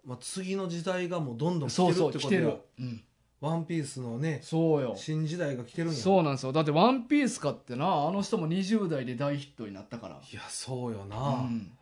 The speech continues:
Speaker 1: でも、走り続けてるっていうのもすごいな。
Speaker 2: すごいすごい。
Speaker 1: 二十年間。
Speaker 2: うん。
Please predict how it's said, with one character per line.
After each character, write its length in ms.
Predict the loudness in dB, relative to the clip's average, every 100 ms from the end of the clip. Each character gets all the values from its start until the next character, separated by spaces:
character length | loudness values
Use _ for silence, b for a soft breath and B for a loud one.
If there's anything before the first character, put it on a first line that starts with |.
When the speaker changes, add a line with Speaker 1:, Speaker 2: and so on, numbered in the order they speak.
| -4
Speaker 1:
で 100 | -2
も、 180 | -2 -6
走 360 | -2 0 6 6
り 120 | 6
続 320 | 4 0 2
け 120 | 2
て 120 | 4 4
る 60 |
っ 40 | 4
て 140 | 2
い 20 |
う 40 | 0
の 60 |
も 60 | 0
す 140 | 0
ご 120 | 0
い 60 | 0
な。 160 | -2 -4
Speaker 2:
す 140 | -6
ご 160 | -4 -4
い 40 |
す 120 | -8
ご 140 | -10 -12
い。 40 | -14 _
Speaker 1:
二 180 | -4 -2
十 280 | 0 2 2
年 240 | 2 -2
間。 180 | -4 -6
Speaker 2:
う 40 | -4
ん。 240 | -4 -6